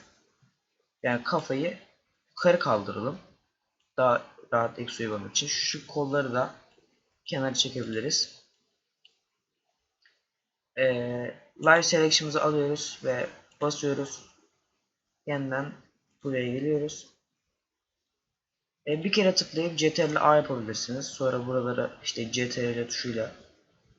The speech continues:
seçimi kaldırabilirsiniz arkadaşlar. Ben öyle yapacağım. Hemen şöyle yaklaşalım.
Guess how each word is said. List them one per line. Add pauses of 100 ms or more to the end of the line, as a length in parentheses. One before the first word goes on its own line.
(100)
seçimi
kaldırabilirsiniz
arkadaşlar. (240)
Ben
öyle
yapacağım. (1200)
Hemen
şöyle
yaklaşalım.